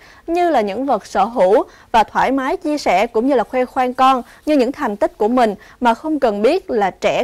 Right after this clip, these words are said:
con mình có bằng lòng hay là không. Luật trẻ em sửa đổi đã góp phần điều chỉnh những việc làm theo cảm tính của người lớn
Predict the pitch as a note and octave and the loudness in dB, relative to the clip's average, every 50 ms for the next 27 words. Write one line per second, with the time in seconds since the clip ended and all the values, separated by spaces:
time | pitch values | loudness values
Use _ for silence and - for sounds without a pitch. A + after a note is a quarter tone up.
0 | - - C4 B3 A#3+ A#3 A3+ G3+ F#3 F#3 - A#3+ B3 B3 A#3+ G#3 F#3+ F#3 G#3 G#3 | -4 -4 -4 -4 -2 -4 -6 -6 -8 -6 -6 -4 -2 -2 -2 -2 0 0 0 0
1 | G3+ F#3 F#3+ - - C4+ B3 A3 G3 - - D4 C#4+ D4+ D4 C#4 - - - - | 0 -2 -4 -8 -4 -2 -2 -2 -4 -4 -2 2 2 2 2 0 -4 -8 -16 -20
2 | - - - C4 A#3 - - D#4+ D#4 D4+ D4 C#4+ - C4 A#3 A3+ G#3 F3+ G#3 A#3 | -10 -2 0 0 0 2 2 2 2 2 2 0 0 -2 0 2 2 2 2 2
3 | G#3+ G#3 A#3+ C#4 E4 F4+ - - A#3+ G#3+ G#3 G#3 G#3 G3+ G3+ - A3 F#3+ A3 A#3+ | 2 0 0 0 -2 -2 -2 -2 -2 0 2 2 2 2 2 0 -2 -2 -2 -4
4 | G#3 A3 B3+ C4 A#3+ G#3+ - - G#3+ G#3+ G#3+ F#3+ G3 - A#3 C4 B3+ - F#3+ F#3 | -4 -4 0 0 2 0 2 2 0 2 2 0 -2 -4 -6 -6 -4 -2 -4 -4
5 | A3 - A#3+ A#3 C#4+ E4+ - C#4 C#4 B3 G#3 G3 G#3 G#3 A3 C4 E4+ | -2 -2 -2 -2 -2 -2 -2 -2 0 2 2 2 4 4 2 2 0